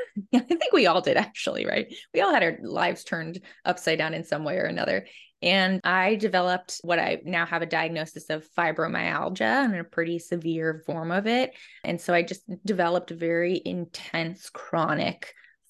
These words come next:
full body, widespread pain. And it was very disabling to the point that, like, I was unable to, you know, often stand long enough just to take a shower. Or,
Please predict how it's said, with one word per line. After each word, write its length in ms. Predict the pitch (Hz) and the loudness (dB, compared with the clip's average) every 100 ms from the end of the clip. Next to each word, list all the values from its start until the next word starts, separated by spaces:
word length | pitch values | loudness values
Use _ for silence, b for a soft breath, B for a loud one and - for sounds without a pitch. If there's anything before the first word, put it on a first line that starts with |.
| - - | -4 2
full 280 | 170 160 | 4 4
body, 320 | 156 160 139 165 | 4 2 2 4
widespread 720 | 139 127 131 - - - - | 4 2 0 -2 -2 -2 -8
pain. 580 | - - - - - 185 B B B | -14 -8 -8 -6 -6 -8 B B B
And 160 | 170 170 | -2 0
it 60 | |
was 200 | 127 156 | -2 -4
very 460 | - - 190 233 220 | -10 -2 2 4 4
disabling 800 | 185 170 175 170 170 175 170 175 | 2 0 2 2 2 -4 -4 -6
to 80 | 170 | -4
the 80 | 180 | -4
point 280 | - 175 - | -2 -4 -2
that, 180 | 165 - - | -2 -4 -4
like, 180 | 147 - | -2 0
I 120 | 175 | 0
was 180 | 170 165 | 0 -2
unable 420 | 160 156 - 139 | -4 -4 -4 -6
to, 420 | - - 160 135 - B B B | -6 -6 -4 -4 -8 B B B
you 100 | 185 | -6
know, 100 | 170 | -2
often 380 | - - - 165 | -2 -2 -2 -6
stand 560 | - - 190 165 165 170 | -8 -2 0 2 2 0
long 220 | 160 170 | -2 -2
enough 360 | 170 165 165 - _ - - | -2 -4 -6 -20 _ -20 -6
just 200 | 165 - | -6 -4
to 80 | 160 | -4
take 160 | 156 | -2
a 60 | 180 | -2
shower. 640 | - 233 214 208 185 180 | 2 4 6 6 6 6
Or, 460 | - 175 175 165 | 6 6 6 4